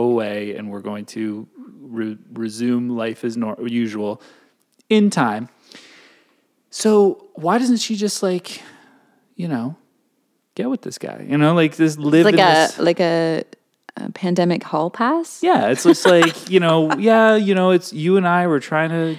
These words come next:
Speaker 1: keep things together for the kids. Why don't we just, like, play house a little bit?
Speaker 2: Well, because as
Speaker 1: And
Speaker 2: you said, this may, we may emerge from this sooner rather than later.
Speaker 1: Mm-hmm.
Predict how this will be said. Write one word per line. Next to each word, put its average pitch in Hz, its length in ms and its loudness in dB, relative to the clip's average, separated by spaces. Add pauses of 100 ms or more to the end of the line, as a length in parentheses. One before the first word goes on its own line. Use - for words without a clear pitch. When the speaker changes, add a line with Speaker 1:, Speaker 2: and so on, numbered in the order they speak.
Speaker 1:
keep - 240 -10
things 165 260 -8
together 165 300 -2
for - 120 -8
the 165 80 -4
kids. 180 280 -4
Why 175 100 2
don't 208 140 2
we 190 100 -4
just, 185 320 -4
like, 170 320 -6
play 117 280 -2
house 165 280 -6
a - 60 -10
little 120 180 -8
bit? - 320 -16
Speaker 2:
Well, 277 220 6
because 269 260 4
as 262 180 8
Speaker 1:
And 226 80 4
Speaker 2:
you 233 200 6
said, 233 720 4 (100)
this 202 240 4
may, 190 400 4
we 196 160 4
may 190 120 4
emerge 160 340 0
from 165 160 -2
this 156 180 0
sooner 156 440 -4
rather 156 300 -2
than 151 220 -6
later. 151 440 0
Speaker 1:
Mm-hmm. 113 260 -6